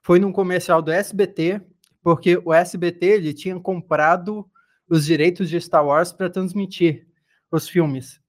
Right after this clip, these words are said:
E foi logo que o S B T adquiriu, que antes tava com a Globo, mas a Globo não passava mais. Pelo menos na minha época,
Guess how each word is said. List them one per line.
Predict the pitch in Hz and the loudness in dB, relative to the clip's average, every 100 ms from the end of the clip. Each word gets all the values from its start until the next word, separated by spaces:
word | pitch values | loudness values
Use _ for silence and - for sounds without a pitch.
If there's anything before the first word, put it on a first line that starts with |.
| _ - | _ -2
E | 165 175 | 2 2
foi | 175 196 | 2 -2
logo | 170 190 233 | 2 2 0
que | - | -4
o | 214 | -4
S | 196 180 | -4 -2
B | 180 | -4
T | 180 | 0
adquiriu, | 175 160 175 147 185 254 127 - _ _ | -2 -2 -8 -4 -4 -4 -6 -10 _ _
que | 180 | -2
antes | 185 185 | -2 -2
tava | 160 156 | -4 -2
com | 190 | -6
a | 175 | -4
Globo, | 170 208 240 | -2 -4 -4
mas | 233 220 | -6 -6
a | |
Globo | 190 202 226 | -4 -6 -6
não | |
passava | 226 262 - 185 151 | -6 -6 -2 -2 0
mais. | 139 127 123 | -4 -8 -8
Pelo | 160 | -8
menos | 170 196 | -6 -6
na | 202 | -6
minha | 170 151 | -4 0
época, | 160 233 - 117 | 0 -2 -8 -14